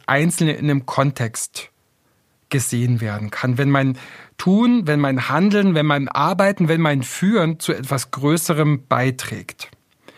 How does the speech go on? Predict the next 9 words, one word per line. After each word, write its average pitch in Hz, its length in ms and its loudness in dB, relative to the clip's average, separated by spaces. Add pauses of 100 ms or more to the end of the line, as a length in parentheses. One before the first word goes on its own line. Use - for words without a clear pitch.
(380)
Und 139 260 0
vielleicht 143 300 -2
kennt 196 220 2
ihr 196 60 2
ja 160 100 2
diese 139 320 -6
optischen 160 540 -2
Täuschungen, 185 1000 0
wo 139 400 -2